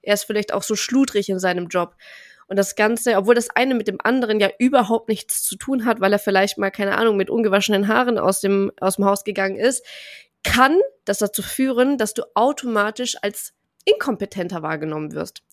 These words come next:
Sehr, sehr, sehr spannend. Aber frag dich doch mal selbst. Stell dir vor, du möchtest deine Webseite neu bauen lassen.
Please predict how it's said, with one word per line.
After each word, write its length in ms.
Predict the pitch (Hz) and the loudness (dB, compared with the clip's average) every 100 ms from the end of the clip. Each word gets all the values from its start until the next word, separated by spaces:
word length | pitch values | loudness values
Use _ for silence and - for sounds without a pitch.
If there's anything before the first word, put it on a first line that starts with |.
| _ | _
Sehr, 200 | 185 208 | 2 4
sehr, 120 | 226 233 | 4 4
sehr 160 | 240 | 2
spannend. 360 | 233 269 226 185 | 2 2 0 2
Aber 180 | 220 247 | 2 2
frag 300 | - 311 349 | 4 0 2
dich 140 | 311 | 0
doch 160 | 254 247 | 0 4
mal 180 | 226 208 | 4 6
selbst. 340 | 190 185 - | 4 4 0
Stell 200 | - 359 | 2 4
dir 100 | 415 | 4
vor, 400 | 403 254 269 294 | 2 2 2 2
du 120 | 294 | 0
möchtest 280 | 220 214 - | -2 -2 -2
deine 180 | 208 262 | -2 2
Webseite 520 | 202 - 165 165 190 | 0 0 -6 -6 -4
neu 160 | 170 170 | -6 -4
bauen 260 | 160 165 | -4 -4
lassen. 320 | 160 - - | -6 -10 -16